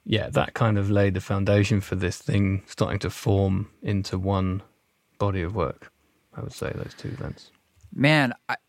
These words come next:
Speaker 2: I've, I've had similar experiences where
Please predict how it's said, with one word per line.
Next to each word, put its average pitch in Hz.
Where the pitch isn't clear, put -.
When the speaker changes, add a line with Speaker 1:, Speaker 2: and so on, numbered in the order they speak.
Speaker 2:
I've, 170
I've 139
had 120
similar 120
experiences 117
where 110